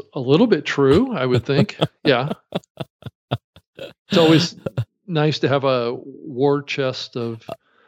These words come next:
Speaker 1: resources,
Speaker 2: <laughs>
Speaker 1: right,
Speaker 2: War
Speaker 1: that you
Speaker 2: chest
Speaker 1: can,
Speaker 2: of, war
Speaker 1: you
Speaker 2: chest
Speaker 1: can do
Speaker 2: of,
Speaker 1: things with, right?
Speaker 2: yeah, I guess so.
Speaker 1: Yeah.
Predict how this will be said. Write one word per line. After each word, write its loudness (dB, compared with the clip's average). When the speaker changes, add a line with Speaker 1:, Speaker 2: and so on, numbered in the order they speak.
Speaker 1:
resources, 0
Speaker 2:
<laughs> 4
Speaker 1:
right, -
Speaker 2:
War 4
Speaker 1:
that -2
you 2
Speaker 2:
chest 0
Speaker 1:
can, 0
Speaker 2:
of, -8
war 4
Speaker 1:
you 0
Speaker 2:
chest 0
Speaker 1:
can 0
do 6
Speaker 2:
of, 2
Speaker 1:
things 0
with, -2
right? 4
Speaker 2:
yeah, 2
I -2
guess -4
so. -4
Speaker 1:
Yeah. -8